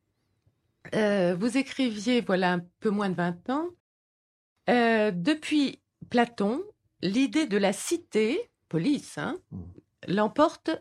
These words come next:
Speaker 1: sur la cité. La cité avec un grand C l'emporte sur la cité avec un petit c. Et ce fantasme nourrit aujourd'hui, après maints avatars, la pensée post-hégélienne.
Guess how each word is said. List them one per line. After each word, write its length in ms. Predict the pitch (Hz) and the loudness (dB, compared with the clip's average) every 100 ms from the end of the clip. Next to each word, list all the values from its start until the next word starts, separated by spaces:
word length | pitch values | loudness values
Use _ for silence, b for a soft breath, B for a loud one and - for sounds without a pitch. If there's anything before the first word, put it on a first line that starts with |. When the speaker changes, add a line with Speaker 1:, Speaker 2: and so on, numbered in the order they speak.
| - | -8
Speaker 1:
sur 220 | - 175 | -4 0
la 100 | 254 | 2
cité. 480 | 269 254 - 160 131 | 0 -4 -2 -2 0
La 200 | - 175 | 2 2
cité 280 | 175 294 277 | 2 -2 0
avec 200 | 214 175 | 0 0
un 60 | 160 | -2
grand 240 | 165 196 | 0 -2
C 240 | 220 - 294 | -2 -2 0
l'emporte 340 | 196 196 247 | 0 -2 -4
sur 140 | - | -2
la 100 | 226 | 0
cité 500 | 185 - 226 - 190 - | -2 -4 -6 -2 -2 -2
avec 260 | 127 131 139 | -6 -6 -8
un 60 | |
petit 300 | 139 131 - | -10 -10 -10
c. 300 | 196 - 302 - B B B B | -8 -4 -4 -6 B B B B
Et 80 | 214 | -2
ce 140 | - 269 | 0 2
fantasme 580 | 311 311 254 226 190 | 2 2 2 0 0
nourrit 280 | 190 247 254 196 | 2 2 0 0
aujourd'hui, 340 | 180 220 220 | 0 2 0
après 200 | 175 180 | 0 0
maints 180 | 190 226 | 0 0
avatars, 460 | 185 151 - 262 269 | 2 0 0 0 2
la 100 | 214 | 0
pensée 580 | - 247 233 - 285 302 | -2 -2 -2 -2 -2 -2
post-hégélienne. 1300 | - 269 262 - - 214 175 151 147 135 117 117 | 0 -2 -2 -8 -6 -2 0 0 0 0 -2 -6